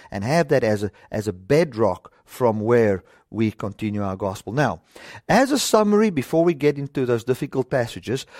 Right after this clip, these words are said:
I want to bring to your attention the following. If you want to understand the scripture,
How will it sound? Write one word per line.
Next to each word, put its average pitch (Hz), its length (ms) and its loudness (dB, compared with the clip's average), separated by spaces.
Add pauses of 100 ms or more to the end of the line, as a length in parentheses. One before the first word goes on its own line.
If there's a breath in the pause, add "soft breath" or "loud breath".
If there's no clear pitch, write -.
(140 loud breath)
I 143 100 2
want 175 200 2
to 240 80 4
bring 170 280 2
to 233 100 -2
your 214 180 4
attention 110 580 -2 (220 loud breath)
the 127 100 2
following. 123 580 2 (500 soft breath)
If 277 320 2
you 320 140 4
want 208 420 0
to 208 340 0 (540)
understand 175 680 2
the 160 80 2
scripture, - 600 -4